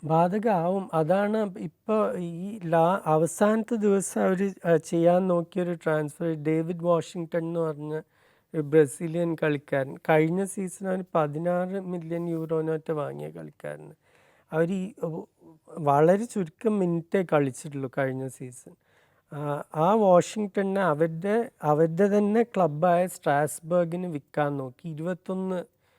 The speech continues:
ആ, മില്യൺ യൂറോന്. അപ്പൊ അതിനെപ്പറ്റി അതെന്തായാലും പ്രശ്നമാവും എന്ന് പറഞ്ഞിട്ട് എങ്ങനെ ഈ കളിക്കാത്ത കളിക്കാരൻ്റെ വില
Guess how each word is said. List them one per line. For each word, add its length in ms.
ആ, 160
മില്യൺ 480
യൂറോന്. 440
അപ്പൊ 220
അതിനെപ്പറ്റി 880
അതെന്തായാലും 1000
പ്രശ്നമാവും 720
എന്ന് 120
പറഞ്ഞിട്ട് 360
എങ്ങനെ 380
ഈ 260
കളിക്കാത്ത 720
കളിക്കാരൻ്റെ 640
വില 420